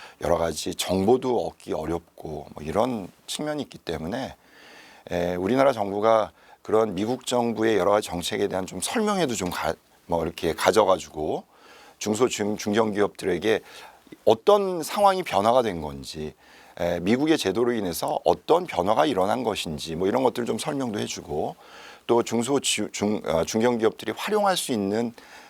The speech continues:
뭐 여러 가지 뭐 제조-, 제도랄까 혜택이랄까 뭐 이런 것도 좀 알려주고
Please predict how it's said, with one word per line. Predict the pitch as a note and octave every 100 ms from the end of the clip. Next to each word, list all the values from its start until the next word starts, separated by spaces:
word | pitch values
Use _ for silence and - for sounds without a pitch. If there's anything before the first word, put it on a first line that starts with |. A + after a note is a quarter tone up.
| -
뭐 | F#2+ F#2+ F2+
여러 | G2
가지 | F#2+ F#2+ G2+ F#2+ F2+
뭐 | E2+ E2
제조-, | D#2+ - F2+ A2 -
제도랄까 | F#2 F#2+ F#2+ D#2+ D#2 - D#3
혜택이랄까 | - - G3+ C3+ F2+ D2 - D3 C#3+ - - -
뭐 | C3
이런 | D3 E3
것도 | C#3+ C3
좀 | A#2+ A#2+ A2+ -
알려주고 | G#2 B2+ C#3+ - E2+ E2+ E2+